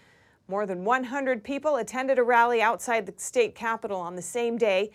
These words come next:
to protest the abortion ban. Planned Parenthood Great Plains Votes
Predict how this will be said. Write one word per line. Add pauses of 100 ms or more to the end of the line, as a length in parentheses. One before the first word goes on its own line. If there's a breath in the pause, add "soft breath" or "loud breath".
(160 soft breath)
to
protest
the
abortion
ban. (680 loud breath)
Planned
Parenthood
Great
Plains
Votes